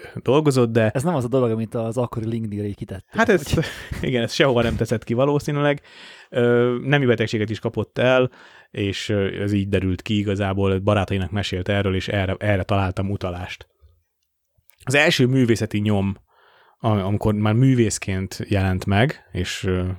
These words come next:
Speaker 1: mint alkotó élte életét, ez a Sze-, ez a Szemo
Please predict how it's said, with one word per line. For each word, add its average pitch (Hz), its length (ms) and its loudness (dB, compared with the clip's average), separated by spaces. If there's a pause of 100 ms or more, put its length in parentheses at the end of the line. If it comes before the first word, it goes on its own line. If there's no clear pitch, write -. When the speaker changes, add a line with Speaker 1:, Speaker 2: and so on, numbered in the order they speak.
(120)
Speaker 1:
mint 95 200 -4
alkotó 95 760 0 (480)
élte 101 320 0
életét, 143 640 2 (400)
ez 110 60 0
a 101 40 6
Sze-, - 300 2
ez 117 120 2
a 113 60 2
Szemo 101 600 0